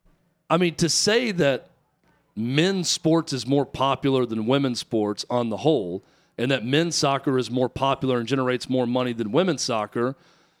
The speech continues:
therefore men get paid more than women in soccer, that, that's not sexist. That's, those are facts. We can't c-, misconstrue facts for racist or sexist.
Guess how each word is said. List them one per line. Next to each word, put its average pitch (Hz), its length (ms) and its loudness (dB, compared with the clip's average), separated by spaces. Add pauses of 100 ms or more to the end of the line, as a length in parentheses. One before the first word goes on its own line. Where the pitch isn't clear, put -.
(220)
therefore 147 800 2
men 147 520 0
get 135 280 -2
paid 160 280 2
more 139 300 2
than 120 300 -2
women 151 580 2
in 120 160 -2
soccer, 165 580 0
that, 165 220 -2 (560)
that's 170 260 -2
not 180 220 0
sexist. 143 560 -2
That's, - 320 -4 (140)
those 139 200 2
are 139 60 -6
facts. - 640 -6 (880)
We 147 100 2
can't 202 320 2 (360)
c-, 151 120 -2 (240)
misconstrue 175 840 2
facts - 580 -2
for 131 280 -2 (120)
racist 156 760 0
or 131 120 -2
sexist. - 680 -4